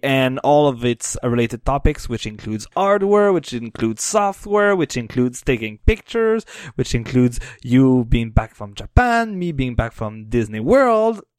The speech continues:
Lots of fun topics. And yes, we're back to this Evergreen topic because I have so much more to say.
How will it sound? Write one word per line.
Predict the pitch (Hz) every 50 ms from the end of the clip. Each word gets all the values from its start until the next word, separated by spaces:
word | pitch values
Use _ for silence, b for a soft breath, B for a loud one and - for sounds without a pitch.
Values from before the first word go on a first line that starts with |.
| _ -
Lots | - 139 160 196 202 -
of | 202 -
fun | - 190 190 180
topics. | - 180 180 180 - 196 190 - - - - b b b b b b
And | 127 120 120 120
yes, | 131 147 - - - - - _ _ -
we're | 117 120
back | 117 113 127 127 - -
to | - 113 113 110 113 - _
this | 120 117 104 -
Evergreen | 113 101 104 98 104 107 107
topic | - 107 - 131 123 123
because | 120 120 123
I | 123
have | 131 139 - -
so | - - 160 170 180
much | 175 160 156 -
more | 151 151 156 156
to | - 147 -
say. | - 131 95 80 - -